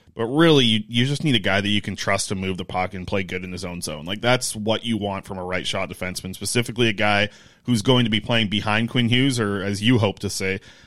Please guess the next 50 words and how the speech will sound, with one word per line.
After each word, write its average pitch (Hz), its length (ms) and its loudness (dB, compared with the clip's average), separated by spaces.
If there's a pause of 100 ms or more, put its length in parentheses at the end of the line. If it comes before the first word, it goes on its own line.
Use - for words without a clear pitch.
uh, 92 440 2
uh, 107 140 2
beside 107 540 0
Quinn 98 180 -4
Hughes 90 260 -6
tonight, 87 300 -8
I 85 80 -10
guess. - 220 -12
So - 100 -6
that'll 131 220 4
be 135 120 4
interesting. 135 520 0 (240)
I 127 120 2
would 143 140 4
love 139 200 2
to 110 100 -4
see 139 240 2
it. 113 200 -2 (140)
Like, 127 180 0
I 135 80 4
would 139 200 4
love 120 220 2
to 123 100 -4
see 123 240 0
them 120 200 2
be 117 140 2
a 110 60 2
pairing 117 320 0
tonight 107 340 0
and 101 160 -8
play, 110 460 0 (260)
you 131 60 2
know, 110 160 2
eighteen 123 400 0
minutes 117 240 2
of 113 80 -4
five-on-five 113 640 2
together 107 360 0
and, 104 220 -2
and 104 220 -6 (200)
play 120 180 0
extremely 120 420 0
well. 110 280 4
I 113 80 4
just, 120 300 -4
it's 113 200 0
gonna 123 160 0
be 120 100 2
a 113 40 2
difficult, 113 680 -2